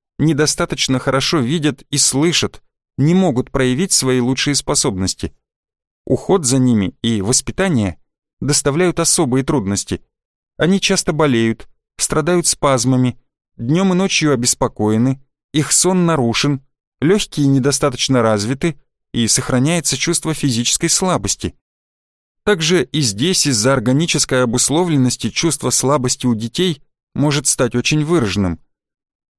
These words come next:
Однако все группы детей будут стремиться превозмочь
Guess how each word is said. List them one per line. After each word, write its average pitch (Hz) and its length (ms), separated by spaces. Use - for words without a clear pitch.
Однако 135 480
все 147 280
группы 127 360
детей 160 480
будут 190 320
стремиться 151 760
превозмочь 156 840